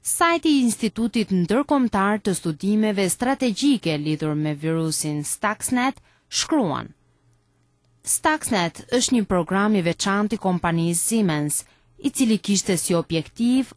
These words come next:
objektet bërthamore të Iranit dhe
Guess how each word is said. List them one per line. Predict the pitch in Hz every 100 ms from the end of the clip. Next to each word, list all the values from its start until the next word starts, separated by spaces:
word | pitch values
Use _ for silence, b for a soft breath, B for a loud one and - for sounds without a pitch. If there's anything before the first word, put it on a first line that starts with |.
| -
objektet | 170 190 262 - 277 202
bërthamore | 254 269 294 247 202 214 233
të | 247 254
Iranit | 277 247 156 135 113 _ _ _ _ -
dhe | 196